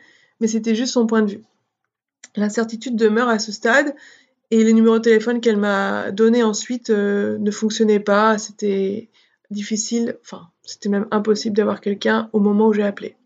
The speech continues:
Cette incertitude, euh, c'est le lot, euh, quotidien, euh, des chefs d'entreprise actuellement, euh, qui ont dû fermer, euh, suite, euh, aux déclarations gouvernementales et pour, euh, lutter évidemment contre, euh, la propagation, euh, du coronavirus. Heureusement, Shema n'est pas seule.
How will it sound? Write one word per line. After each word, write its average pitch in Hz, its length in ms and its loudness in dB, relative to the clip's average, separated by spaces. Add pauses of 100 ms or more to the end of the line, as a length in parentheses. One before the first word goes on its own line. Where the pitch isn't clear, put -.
(200)
Cette 233 160 -16
incertitude, 277 720 -2
euh, 226 180 6
c'est 226 180 -2
le 240 120 0
lot, 247 440 4
euh, - 20 -4
quotidien, 240 720 0
euh, 208 60 0
des 214 120 0
chefs 220 220 0
d'entreprise 226 500 -2
actuellement, 220 680 0
euh, - 20 0
qui 220 180 -4
ont 220 120 2
dû 208 160 -6
fermer, 226 500 2 (320)
euh, 202 420 -2
suite, 226 420 -6
euh, 190 340 -2
aux 196 80 0
déclarations 214 480 -2
gouvernementales 208 920 0
et 233 280 2 (180)
pour, 202 260 -8
euh, 196 120 -6
lutter 202 320 -2
évidemment 202 520 -2
contre, 202 360 -8
euh, 202 240 0
la 202 100 -4
propagation, 208 800 -4
euh, 190 80 -8
du 196 220 -12
coronavirus. 208 800 0 (960)
Heureusement, 269 580 4
Shema 269 380 0
n'est 254 120 2
pas 240 140 2
seule. 262 480 2